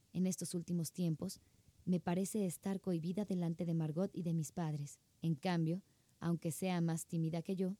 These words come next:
Margot no demuestra sentir la menor inhibición. Lo que me sucede me parece maravilloso, no solo las transformaciones visibles de mi cuerpo, sino lo que se verifica en mi interior. Aun cuando yo nunca hablé a nadie de mí misma,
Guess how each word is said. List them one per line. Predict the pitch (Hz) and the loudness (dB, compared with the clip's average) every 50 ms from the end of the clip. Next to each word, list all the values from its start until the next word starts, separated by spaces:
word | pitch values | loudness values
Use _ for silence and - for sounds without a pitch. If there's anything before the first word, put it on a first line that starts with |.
| _ _ _ _ _ _ _ - | _ _ _ _ _ _ _ -4
Margot | - 175 165 156 135 185 233 247 - - _ _ _ _ | 0 0 0 2 2 0 0 -2 -2 -8 _ _ _ _
no | - 208 240 | 0 2 2
demuestra | 240 285 277 247 214 - - 208 202 | 4 4 4 4 4 2 0 -4 -2
sentir | - 190 170 - 190 196 | 0 0 0 0 0 0
la | 214 214 | 2 4
menor | 208 185 170 175 190 202 | 4 4 4 4 4 4
inhibición. | 220 202 180 165 156 156 - - 175 160 156 147 151 - - | 4 4 4 4 2 0 -2 0 0 2 2 0 -2 -4 -4
Lo | 165 175 160 | -2 -2 0
que | - 180 | 2 2
me | 180 170 | 2 2
sucede | 156 - 160 - - 165 165 180 208 240 | 2 0 -2 -2 0 2 2 2 4 2
me | 233 196 | 2 2
parece | - 170 170 180 - - | 0 0 0 0 0 2
maravilloso, | 202 196 175 170 160 156 160 143 170 190 196 180 - 165 143 - _ - | 2 2 2 2 0 0 0 0 0 -2 -2 -2 -2 -4 -6 -8 _ 0
no | 208 240 262 | 2 2 4
solo | - - 240 226 240 233 | 4 2 2 2 2 2
las | 214 190 - | 0 0 -2
transformaciones | - 175 170 156 - 175 170 170 165 - - 185 190 202 180 | -2 -2 -2 0 0 0 0 0 0 0 0 2 2 2 0
visibles | 156 180 135 - 185 190 180 190 175 | 0 -2 -4 -2 -2 0 0 0 0
de | 170 175 | 2 0
mi | 175 160 | 0 0
cuerpo, | - - 175 175 170 - - 165 139 - _ _ - - - _ | 0 -2 -2 0 -2 -2 -4 -6 -8 -8 _ _ -20 -20 -20 _
sino | - - 196 185 180 175 | -4 2 4 4 4 4
lo | 170 175 165 | 4 2 0
que | - 180 | -2 -4
se | - - 185 | -4 -2 -2
verifica | 175 180 175 170 - - - 208 - - | 0 0 0 -2 -4 -4 -6 -4 -2 0
en | 202 180 | 2 4
mi | 175 165 | 4 4
interior. | 165 - 175 160 165 165 160 156 147 - _ _ _ _ - | 2 2 0 0 2 2 0 0 -4 -8 _ _ _ _ -4
Aun | - 165 165 165 175 185 | 0 2 4 4 4 2
cuando | - 196 208 196 170 | 2 2 2 2 2
yo | 165 156 175 185 | 2 2 4 4
nunca | 185 180 185 208 240 233 - 254 247 220 | 6 6 6 6 4 4 2 0 0 0
hablé | 196 180 175 175 | 2 2 2 2
a | 170 165 | 2 2
nadie | 165 165 160 160 156 170 156 | 2 2 2 2 0 0 0
de | 160 156 | 2 2
mí | 156 160 165 | 2 2 2
misma, | 160 160 156 135 156 165 175 190 | 2 2 2 0 0 -2 -2 -4